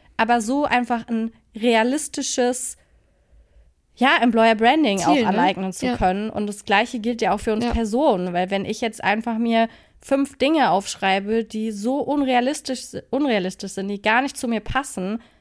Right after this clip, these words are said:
Speaker 1: dann werde ich das auch nie erreichen und würde ja dann auch im Endeffekt meine Selbstfindung auch nie erreichen können.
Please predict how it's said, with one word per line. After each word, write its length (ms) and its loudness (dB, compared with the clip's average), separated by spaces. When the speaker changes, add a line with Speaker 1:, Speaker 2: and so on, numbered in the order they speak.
Speaker 1:
dann 160 0
werde 160 2
ich 80 -8
das 160 -6
auch 100 -6
nie 140 -2
erreichen 640 0
und 320 -6
würde 340 -2
ja 160 2
dann 180 -2
auch 280 -2
im 140 -8
Endeffekt 440 -6
meine 320 -4
Selbstfindung 720 -4
auch 220 -10
nie 300 -6
erreichen 480 -4
können. 360 -6